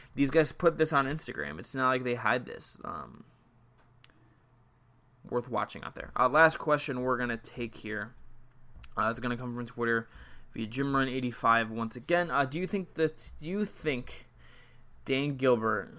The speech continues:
um, his question is about Kay Felder, and I just clicked the wrong one, so I apologize. Uh, do you think Gilbert's infatuation with Felder trumps Lou's decision to keep or cut Faye if it would come to it?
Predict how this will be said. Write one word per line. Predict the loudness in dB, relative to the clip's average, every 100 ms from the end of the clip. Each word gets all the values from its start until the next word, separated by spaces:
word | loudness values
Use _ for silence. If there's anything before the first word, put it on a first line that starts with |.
| -16
um, | -14 -12 -12 -12
his | -10
question | -2 0 2 0
is | 2
about | 2 2
Kay | -2 -6
Felder, | -6 -8 -10 -14 -14
and | -12
I |
just | -12
clicked | -10 -8
the | -6
wrong | -6 -6
one, | -10 -8
so | -6
I |
apologize. | -6 -6 -8 -10 -18 -4
Uh, | -2 -2 -6 -6
do | 0
you | 2
think | 6
Gilbert's | 6 4 0
infatuation | -2 4 4 4 2 0 0
with | -4
Felder | 0 2 2
trumps | -2 -6 -4
Lou's | -4 -4
decision | -6 -8 -6 -4
to | -6
keep | -6 -6 -4
or |
cut | -4 -4 -4
Faye | -4 -2 -2
if | -4
it |
would | -10
come | -6 -6
to | -4
it? | -6